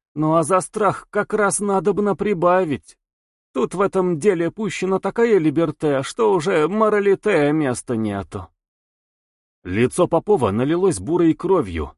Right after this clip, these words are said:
глаза выкатились. Казалось, что он усиленно старается не задремать,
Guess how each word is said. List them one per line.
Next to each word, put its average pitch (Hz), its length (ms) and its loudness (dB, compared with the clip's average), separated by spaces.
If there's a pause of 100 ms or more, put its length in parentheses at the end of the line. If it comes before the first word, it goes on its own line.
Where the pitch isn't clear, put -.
(340)
глаза 120 540 2
выкатились. 92 880 -4 (420)
Казалось, 151 440 0
что 139 280 0
он 160 120 2
усиленно 170 500 0
старается 147 640 0
не 139 140 2
задремать, 120 800 -2